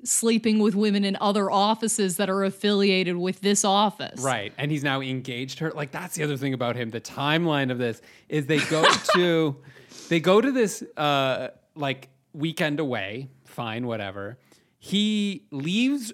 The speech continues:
Speaker 2: early, right? Or no, she leaves early 'cause he needs to finish work.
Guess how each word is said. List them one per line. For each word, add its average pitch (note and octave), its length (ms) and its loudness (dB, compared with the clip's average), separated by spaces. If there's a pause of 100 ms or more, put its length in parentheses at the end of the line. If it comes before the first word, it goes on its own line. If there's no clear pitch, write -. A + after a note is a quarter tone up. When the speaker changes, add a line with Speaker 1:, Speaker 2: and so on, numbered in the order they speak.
Speaker 2:
early, A3 600 -4 (160)
right? F#3+ 280 -4 (140)
Or D#3+ 60 -2
no, E3 240 2
she G#3+ 320 -4
leaves E3 260 -6
early A#2 400 -4
'cause - 220 -10
he D#3+ 160 -4
needs D3+ 220 -4
to C3 100 -10
finish A2+ 340 -8
work. - 400 -16